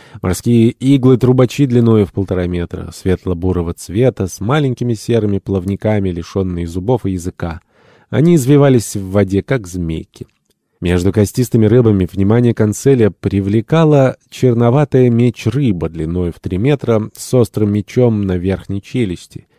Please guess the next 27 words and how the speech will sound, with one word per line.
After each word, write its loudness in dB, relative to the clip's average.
Из -4
ярко 0
окрашенных -2
рыб -2
его 0
заинтересовала 0
рыба, 0
известная -4
во -2
времена -2
Аристотеля -2
под -6
названием -4
морского -4
дракона. -2
Шипы -2
ее 4
спинного 0
плавника -4
жесткие -6
и -10
колючие, -4
уколы 2
их 0
болезненные 0
и -2
опасны, -4